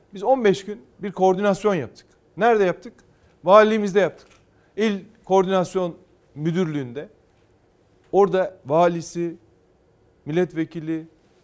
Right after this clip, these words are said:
belediye başkanı, e, orada kurumlar yazıyor. Kurumlarımız, herkes oradaydı. Şimdi orada zaten bir istişare yapıyorsunuz, bir karar alıyorsunuz. Ve tek elden bilgilendirme yapmak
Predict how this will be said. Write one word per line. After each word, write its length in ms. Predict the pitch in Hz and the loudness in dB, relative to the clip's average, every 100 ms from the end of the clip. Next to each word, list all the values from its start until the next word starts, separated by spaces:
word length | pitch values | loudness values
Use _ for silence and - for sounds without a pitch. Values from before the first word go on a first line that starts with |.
| - | -8
belediye 340 | 123 147 185 | -2 2 4
başkanı, 580 | 175 160 - 170 170 170 _ _ _ _ _ _ - | 2 -2 -6 -6 -6 -10 _ _ _ _ _ _ -10
e, 100 | 143 | -8
orada 220 | 147 156 | -6 -8
kurumlar 380 | 160 165 165 170 | -6 -6 -2 -2
yazıyor. 280 | 151 104 107 | -2 -8 -16
Kurumlarımız, 880 | - 170 180 185 185 180 175 - - _ _ _ _ _ | -4 -2 2 4 4 2 -4 -12 -20 _ _ _ _ _
herkes 340 | - 330 349 | 2 4 4
oradaydı. 400 | 403 359 240 131 110 _ _ _ _ _ - | 4 0 -2 -8 -14 _ _ _ _ _ -10
Şimdi 400 | 196 233 233 - | -6 -4 -6 -4
orada 280 | 185 202 233 | 4 6 6
zaten 400 | 214 214 233 220 | 4 4 4 0
bir 40 | 202 | -2
istişare 680 | - 185 175 - 180 190 | -6 -10 -10 -6 0 2
yapıyorsunuz, 540 | 220 233 294 - 185 147 | 2 -2 -8 -8 -12 -10
bir 80 | 156 | -4
karar 240 | 185 220 | 2 6
alıyorsunuz. 640 | 240 320 311 - 147 - _ _ _ - | 6 4 0 -4 -12 -16 _ _ _ -8
Ve 100 | 180 | -6
tek 300 | - 247 208 | 0 0 2
elden 560 | 190 180 165 165 107 - _ _ _ _ _ | 2 4 4 4 0 -12 _ _ _ _ _
bilgilendirme 640 | 123 143 170 196 202 233 254 | -8 -4 0 2 0 4 6
yapmak 420 | 240 143 180 | 6 4 -6